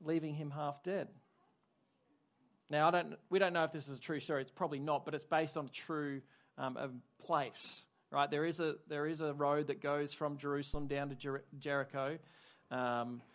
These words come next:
it's quite a steep descent. It's about twenty-seven kilometres long, and you drop about a kilometre in altitude by the time you get there.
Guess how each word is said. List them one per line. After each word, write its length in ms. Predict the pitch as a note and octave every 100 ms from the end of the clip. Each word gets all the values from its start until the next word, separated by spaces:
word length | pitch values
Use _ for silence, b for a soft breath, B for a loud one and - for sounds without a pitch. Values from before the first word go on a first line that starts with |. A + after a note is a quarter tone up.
| b b b b -
it's 220 | - D#3
quite 380 | - E3 D#3 -
a 100 | C#3
steep 480 | - - E3 E3 -
descent. 640 | C#3 - - D3 D3+ - -
It's 100 | -
about 240 | D3 C#3+
twenty-seven 680 | - F3 E3 - D#3+ D3+ D3
kilometres 500 | D3+ D3+ D3 C#3+ C3+
long, 480 | C#3+ D3 C#3 D3 D#3+
and 200 | D3 D3
you 120 | C#3
drop 320 | C3+ D3+ C#3+
about 460 | C#3+ D3 C#3+ C#3+ D3
a 20 |
kilometre 800 | C#3 D3+ C#3+ C#3 C#3 C3+ C3 C#3
in 120 | C#3
altitude 600 | C3+ C3+ C3+ C3+ - C3+
by 140 | B2+ B2+
the 80 | A#2+
time 440 | - C3+ A#2+ B2 b b b b b -
you 140 | C#3 B2
get 320 | D3 C3+ -
there. 240 | B2+ G#2